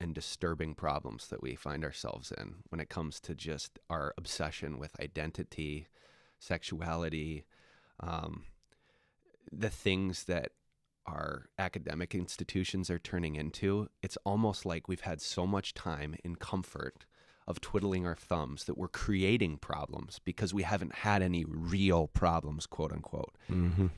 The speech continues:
Speaker 1: That's what it feels like to me. And so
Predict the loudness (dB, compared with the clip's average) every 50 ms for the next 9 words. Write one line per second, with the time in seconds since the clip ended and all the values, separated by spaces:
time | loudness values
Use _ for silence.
0 | -4 2 6 6 8 8 10 10 8 8 6 2 2 4 6 6 6 6 6 4
1 | 2 2 0 -2 -4 -2 -2 -4 -6 -8 -10 -12 -16 _ _ _ _ _ _ _
2 | _ _ _ 2 4 4 4 4 6 8 10 10 10 8 6 2